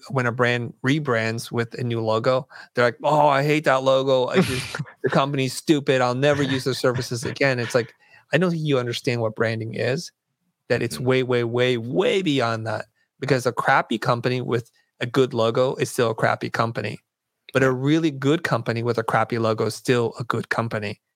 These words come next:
Speaker 1: And designers need to get over that.
Speaker 2: Yeah, I, I often talk about the, the, the logo is just the face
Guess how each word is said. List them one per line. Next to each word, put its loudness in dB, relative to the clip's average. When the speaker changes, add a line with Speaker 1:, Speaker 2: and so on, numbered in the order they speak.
Speaker 1:
And -2
designers 0
need -4
to -6
get -2
over -2
that. -4
Speaker 2:
Yeah, -8
I, -8
I -2
often 0
talk 0
about 2
the, 4
the, -8
the -4
logo 0
is -2
just -8
the -10
face -2